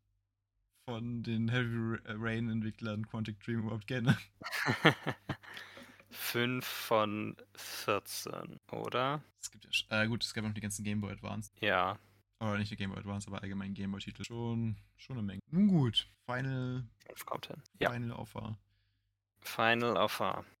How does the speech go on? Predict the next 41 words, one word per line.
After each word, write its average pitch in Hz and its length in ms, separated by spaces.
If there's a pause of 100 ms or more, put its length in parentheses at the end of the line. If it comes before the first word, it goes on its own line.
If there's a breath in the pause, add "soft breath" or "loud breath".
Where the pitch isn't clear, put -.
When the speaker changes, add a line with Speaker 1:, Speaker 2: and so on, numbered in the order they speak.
Speaker 2:
Wobei, 127 220
ich 143 100
glaube, 135 280
ich - 140
weiß 123 180
gar 127 100
nicht, 120 100
ob 107 80
ich - 60
dir - 180
das - 160
letzte - 260
schon 120 200
gesagt 104 560
hatte. 95 400 (160)
Speaker 1:
Ich - 100
glaub, 113 180
du - 80
hast 110 160
mir 113 60
mal 104 240
ein 104 100
Foto 104 360
geschickt, 104 440
aber 104 120
ich 104 100
kann 107 140
mich 104 100
nicht 104 120
erinnern. 104 320
Speaker 2:
Ich 120 120
hab - 80 (600)
dir 101 100
ein 104 60
Foto 127 320
geschickt, 113 420 (100)
wo 113 60
noch 101 180
drei 101 320
drauf 95 420
standen. 101 720